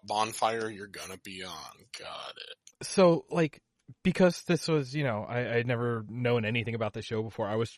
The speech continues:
Speaker 2: kept trying to guess where the show was going to go. So, like, at first it was just like, "Oh, uh, like, young surgical genius. Is this show a blackjack?" And then by the time chapter two comes, or,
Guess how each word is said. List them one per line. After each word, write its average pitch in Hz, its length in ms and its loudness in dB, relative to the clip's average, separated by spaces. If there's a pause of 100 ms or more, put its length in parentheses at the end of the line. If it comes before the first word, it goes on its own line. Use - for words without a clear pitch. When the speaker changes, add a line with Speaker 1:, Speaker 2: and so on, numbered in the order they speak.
Speaker 2:
kept 156 200 2
trying 143 160 4
to 131 80 2
guess 107 420 -2
where 117 320 2
the 123 140 -2
show 113 220 2
was 113 160 -2
going 117 240 0
to 101 80 -4
go. 107 400 2 (340)
So, 117 460 4
like, 113 420 2 (400)
at 143 140 4
first 165 240 6
it 156 40 6
was 135 80 2
just 123 140 -6
like, 120 260 0
"Oh, 151 300 6
uh, 113 260 2 (120)
like, 110 260 -4
young 131 520 2
surgical 131 680 0
genius. 143 500 2
Is 107 160 -4
this 110 140 -4
show 110 260 2
a 104 60 2
blackjack?" 254 600 0 (340)
And 135 240 4
then 123 500 4 (360)
by 143 60 8
the 135 100 6
time 131 260 4
chapter 131 300 2
two 135 220 0
comes, 110 580 -2
or, 107 240 0